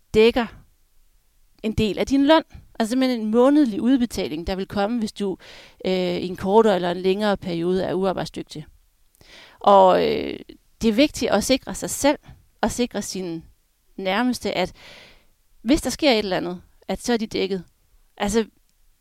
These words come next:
hvis nu det var dig, der ikke var kommet hjem fra arbejde i går, hvordan ser det så ud for din kone og dine børn? Det er vigtigt at, at sikre, at, at det er på plads, fordi skulle der hen et eller andet, så er det bare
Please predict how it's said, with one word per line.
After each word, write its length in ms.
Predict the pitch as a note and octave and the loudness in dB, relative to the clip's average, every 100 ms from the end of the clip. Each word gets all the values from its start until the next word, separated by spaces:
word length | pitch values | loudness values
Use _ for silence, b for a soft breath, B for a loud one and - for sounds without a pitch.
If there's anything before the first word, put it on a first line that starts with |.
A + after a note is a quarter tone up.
| _ _ _ - | _ _ _ -2
hvis 280 | C4 D#4 | 0 2
nu 180 | C4+ B3 - _ | 2 0 -6 _
det 60 | G#3 | -2
var 60 | |
dig, 240 | G3+ G#3 A3+ | 2 2 2
der 60 | |
ikke 120 | G#3 - | 0 -2
var 60 | |
kommet 240 | E3+ F3+ F3+ | -8 -6 -6
hjem 140 | F#3+ | -8
fra 120 | - | -8
arbejde 400 | - - F2+ - | -8 -6 -6 -8
i 20 | |
går, 240 | - - - - _ _ _ _ _ _ _ | -10 -12 -12 -18 _ _ _ _ _ _ _
hvordan 500 | G3 G#3 A3 A#3+ C#4+ - _ - | -6 0 4 2 0 -8 _ -20
ser 200 | - A3 | -2 -2
det 100 | G3 | 0
så 140 | - | 0
ud 160 | A3+ A3 | 0 0
for 160 | - G3+ | -2 -4
din 240 | G#3+ G3+ | -4 -6
kone 320 | G#3+ G#3+ A3+ | -4 -4 -4
og 120 | - F3 | -8 -8
dine 160 | E3+ | -4
børn? 280 | F#3 F3+ D#3+ - _ _ _ _ _ _ _ _ b b b b b b _ _ _ _ _ _ _ - | -2 -2 -6 -16 _ _ _ _ _ _ _ _ b b b b b b _ _ _ _ _ _ _ 0
Det 80 | |
er 40 | C4 | 2
vigtigt 340 | B3 - G#3+ | 2 0 -2
at, 280 | E3+ F3+ F#3 | 2 2 2
at 140 | - - | 0 -2
sikre, 380 | - A#3+ F#3+ - | -4 -4 -4 -4
at, 140 | F3+ - | -6 -6
at 200 | F#3+ - | -6 0
det 100 | B3+ | 0
er 40 | |
på 120 | B3+ - | 0 -4
plads, 340 | F#3 F3+ - | -4 -6 -6
fordi 320 | F#3 F#3+ F#3+ B B B B B B B | -10 -10 -12 B B B B B B B
skulle 320 | - - F4+ | -6 2 6
der 60 | C4+ | 6
hen 240 | A#3+ B3 | 4 0
et 80 | C4+ | 0
eller 160 | A3 F#3+ | -2 -2
andet, 160 | G3+ | -4
så 100 | G#3 | -4
er 40 | G#3 | -2
det 120 | G3+ | -2
bare 260 | F#3+ F#3 | -4 -6